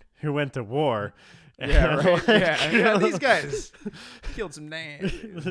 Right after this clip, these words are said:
Speaker 1: <laughs> Kill some Nazis, kill some Nips.
Speaker 2: Yeah.
Speaker 1: <laughs> But, uh,
Speaker 2: And then,
Speaker 1: like
Speaker 2: you know, Koreans and all that afterwards in Vietnam. We just kinda ran buckshot over
Speaker 1: Right.
Speaker 2: Asia.
Speaker 1: Right,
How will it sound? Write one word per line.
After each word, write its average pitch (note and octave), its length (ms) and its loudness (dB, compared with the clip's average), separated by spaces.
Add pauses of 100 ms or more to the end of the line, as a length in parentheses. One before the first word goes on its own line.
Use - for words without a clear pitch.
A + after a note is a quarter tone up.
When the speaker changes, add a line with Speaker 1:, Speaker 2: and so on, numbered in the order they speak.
Speaker 1:
<laughs> B2+ 80 -8
Kill F3+ 160 -4
some D3 180 -12
Nazis, C#3+ 540 -6
kill C#3 180 -6
some A#2+ 220 -14
Nips. C#3 280 -8 (440)
Speaker 2:
Yeah. E3 600 -2
Speaker 1:
<laughs> G3+ 60 -16 (480)
But, C#3+ 180 0
uh, B2 280 0
Speaker 2:
And C3 120 -6
then, B2+ 120 0
Speaker 1:
like C3+ 120 -6
Speaker 2:
you C#3+ 120 -8
know, A2+ 100 -8
Koreans A2+ 420 -12
and G#2+ 120 -12
all G2+ 160 -10
that G2+ 160 -8
afterwards G2 640 -10
in F#2 140 -16
Vietnam. F#2+ 400 -12
We C4 100 -10
just D#4 160 -10
kinda B2+ 360 -8 (440)
ran A2+ 360 -10
buckshot G2 520 -12
over F#2+ 560 -14
Speaker 1:
Right. C#3 480 0
Speaker 2:
Asia. G#2 560 -12
Speaker 1:
Right, C3+ 420 -4